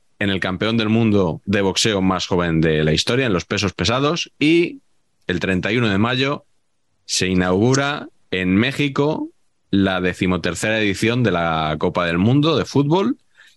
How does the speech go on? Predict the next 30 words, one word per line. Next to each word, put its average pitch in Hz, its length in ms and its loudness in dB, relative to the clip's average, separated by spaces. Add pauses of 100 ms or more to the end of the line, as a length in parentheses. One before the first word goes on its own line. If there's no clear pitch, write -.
Se - 160 -2
celebra 123 340 0
en 147 80 0
México 170 440 0
por 110 200 0
segunda 117 440 0
vez 143 340 -2
en 95 140 -2
la 92 80 2
historia. 147 500 -2 (720)
Y 110 140 2
todo 135 240 0
debido, 143 540 0
Carlos, 135 400 0
a 101 120 -2
que 87 600 0
Colombia, 143 600 2
que 113 80 -2
era 107 140 0
la 107 100 0
designada 107 840 0
inicialmente, 117 800 0 (1080)
eh, 85 180 -2
fue, 87 880 0 (140)
fue 123 180 0
desestimada 107 640 0
muy 131 280 2
a 113 60 -2
última 90 320 0
hora. - 240 -2